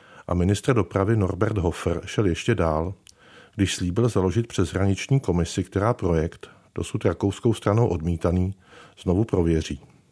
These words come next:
Z novinových článků vyplývalo, že na cestě ke stavbě kanálu učinil Zeman slušníku z cesty. To všechno se dá ještě pochopit jako jistá vstřícnost novinářů k českému prezidentovi. Není pochyb,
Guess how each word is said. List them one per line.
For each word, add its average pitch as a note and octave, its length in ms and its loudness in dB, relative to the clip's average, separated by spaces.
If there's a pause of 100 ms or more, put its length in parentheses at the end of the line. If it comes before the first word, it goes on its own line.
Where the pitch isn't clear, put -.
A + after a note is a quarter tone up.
(1200)
Z - 40 -12
novinových G#2+ 420 4
článků A2+ 420 2
vyplývalo, F2+ 580 2
že G#2 120 -2
na G2+ 100 2
cestě - 320 -2
ke G2 120 -2
stavbě G2 380 0
kanálu F2+ 440 2
učinil G#2 360 0
Zeman F2+ 320 0
slušníku G#2 480 -2
z - 60 -10
cesty. - 440 -6 (1000)
To F2+ 100 0
všechno A#2 320 2
se C3 120 2
dá C3 120 6
ještě - 240 0
pochopit F#2+ 500 0
jako F2+ 320 2
jistá G#2 380 0
vstřícnost - 600 -4
novinářů F#2 520 2
k - 60 -12
českému G2 440 0
prezidentovi. E2 760 -2 (1000)
Není D3+ 180 6
pochyb, A2 400 2